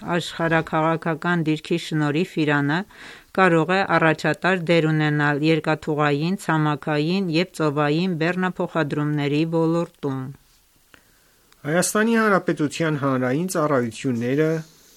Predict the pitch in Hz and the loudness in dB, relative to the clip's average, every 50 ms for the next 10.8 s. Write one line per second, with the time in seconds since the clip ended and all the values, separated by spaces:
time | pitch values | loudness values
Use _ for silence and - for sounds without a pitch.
0 | _ - - _ _ _ - - _ - 151 151 147 - 160 160 160 170 175 190 | _ -20 -20 _ _ _ -20 -8 _ 4 4 4 6 4 2 0 2 2 2 0
1 | 202 202 - 170 156 139 135 143 135 123 123 131 131 123 131 131 135 139 135 135 | 0 0 -2 -2 -4 -2 -2 -2 -2 -2 -2 -2 -2 -2 0 0 0 0 0 0
2 | 120 - - 139 131 123 123 135 131 139 139 - - - - - 139 127 127 139 | -2 -2 -4 -4 -4 -2 0 0 0 0 -2 -4 -4 -4 -4 -2 -2 -2 0 -2
3 | 143 143 135 127 117 - 127 123 113 113 107 110 - 165 160 160 165 165 170 165 | -2 -2 -2 -4 -4 -2 -2 -2 -2 -4 -6 -6 -6 -6 -4 -2 -2 -2 -4 -4
4 | - - - 170 156 151 156 156 151 151 151 - - - 143 131 - - 190 190 | -6 -4 -2 0 2 2 2 2 0 -2 -2 -4 -4 -4 -4 -4 -4 -2 -2 -2
5 | 175 180 165 160 - - 135 131 - - - 117 98 - 160 180 196 190 - 165 | 0 0 0 0 0 -2 -2 -2 -2 -4 -6 -8 -6 -4 -2 -2 -2 -2 -2 -2
6 | 156 147 147 160 147 143 - 175 170 160 143 139 123 120 135 123 117 - - 147 | -2 -2 0 -2 -2 0 -2 -2 -2 0 0 -2 0 0 0 0 0 -2 -2 -2
7 | 127 127 135 127 127 113 - - - - - - - - - - - - - _ | -2 0 0 -2 -2 -2 -4 -8 -12 -12 -18 -20 -20 -20 -20 -20 -20 -20 -18 _
8 | - 151 156 160 160 156 160 160 156 151 147 143 - 156 151 147 139 160 151 147 | 2 2 4 4 4 2 2 2 4 2 2 2 2 0 0 2 2 0 0 0
9 | - - - 135 123 120 123 123 - - 196 190 - 185 180 156 143 156 143 139 | -2 -4 -2 -2 -2 -2 -2 -4 -4 -6 -6 -6 -4 -2 -2 0 0 0 0 0
10 | 143 139 139 139 135 135 139 131 123 139 131 127 127 139 143 | 0 0 -2 -2 -2 -2 -2 -2 0 0 0 0 0 2 2